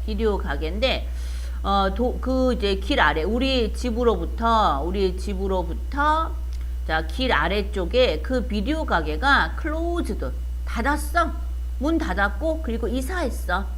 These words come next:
자, 시내가로. 자, 그 이유. 자, 이사한 그 이유가 바로 뭐였냐면, 또 다른 비디오 가게가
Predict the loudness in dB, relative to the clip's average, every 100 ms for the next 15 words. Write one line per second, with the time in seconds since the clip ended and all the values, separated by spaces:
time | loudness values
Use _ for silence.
0 | -6 -4 -4 -4 -4 -4 -4 -4 -4 -4
1 | -2 0 0 2 0 0 -2 -2 -2 -2
2 | -4 -4 -4 -4 -4 -4 -4 -4 -4 -4
3 | -2 -2 0 2 4 4 4 6 4 4
4 | 2 4 4 0 -4 -4 -6 -6 -6 -6
5 | -6 -4 -2 -2 0 0 0 0 0 0
6 | 0 0 0 4 4 4 4 0 -4 -4
7 | -2 0 4 4 4 4 2 0 -2 0
8 | 0 0 -2 -4 0 2 2 2 -2 -2
9 | -2 2 2 0 -2 -4 -2 -2 2 4
10 | 2 0